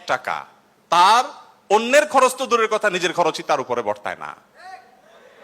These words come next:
ইসলাম কি তাকে কম দিয়েছে না বেশি দিয়েছে? একজনকে দুই টাকা দিয়ে বাজারে পাঠিয়ে বিরাট বড় ফর্দ দেখাই দিয়েছেন, "এতগুলো সব তোমাকে আনতে হবে।" আরেকজনকে এক টাকা দিয়ে বললেন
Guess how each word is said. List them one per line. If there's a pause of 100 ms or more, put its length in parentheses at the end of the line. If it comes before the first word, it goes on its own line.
(260)
ইসলাম
কি
তাকে
কম
দিয়েছে
না
বেশি
দিয়েছে? (840)
একজনকে
দুই
টাকা
দিয়ে
বাজারে
পাঠিয়ে
বিরাট
বড়
ফর্দ
দেখাই
দিয়েছেন,
"এতগুলো
সব
তোমাকে
আনতে
হবে।" (320)
আরেকজনকে
এক
টাকা
দিয়ে (160)
বললেন